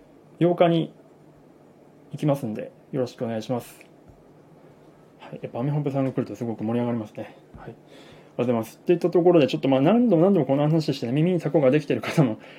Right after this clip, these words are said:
いらっしゃるとは思うんですけれども、あの、なんかね、よくあの、僕は結構形から入るタイプなんで、あの、ジェフなんとかさんっていう、その、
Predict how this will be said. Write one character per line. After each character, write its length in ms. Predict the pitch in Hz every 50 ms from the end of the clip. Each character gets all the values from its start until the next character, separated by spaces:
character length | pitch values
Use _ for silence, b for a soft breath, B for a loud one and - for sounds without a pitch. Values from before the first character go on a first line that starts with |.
| B B B
い 80 | 139
ら 80 | 156 156
っ 20 |
し 80 | 156 -
ゃ 60 | 190
る 80 | 160 151
と 80 | 143
は 60 | 127 131
思 100 | 156 165
う 20 |
ん 40 | 160
で 60 | 131
す 100 | - -
け 60 | 117
れ 80 | 110 107
ど 80 | 120
も、 280 | 143 170 160 131 107 - - - _ - _ _ -
あ 80 | 156
の、 320 | 156 165 165 170 165 - - _ -
な 100 | 170 160
ん 60 | 156
か 180 | - 120 120 120
ね、 200 | 131 135 135 -
よ 100 | 147 147
く 140 | 143 - 123
あ 60 | 120
の、 220 | 113 110 110 110 - B B B B B B B
僕 200 | - 127 131 135
は 80 | 160 156
結 120 | - 170
構 60 | 131 -
形 340 | - - 135 170 165 -
か 80 | - 170
ら 100 | 165 156
入 160 | 156 170 151
る 60 | 127
タ 120 | 117 117 110
イ 40 | -
プ 100 | - 107
な 60 | 104
ん 80 | 104
で、 320 | 107 117 117 113 107 107 -
あ 100 | 127 120
の、 280 | 117 110 113 113 117 - - - - - - - _ - - - _ _ - - _ - -
ジ 100 | 139 123
ェ 20 |
フ 120 | - 160
な 100 | 160 165
ん 60 | 165 156
と 100 | 151 117
か 120 | 127 113
さ 140 | - 113 107
ん 60 | 104
っ 20 |
て 100 | 101 107
い 120 | 104 98 104
う、 60 | 104
そ 100 | - 120
の、 180 | 113 110 -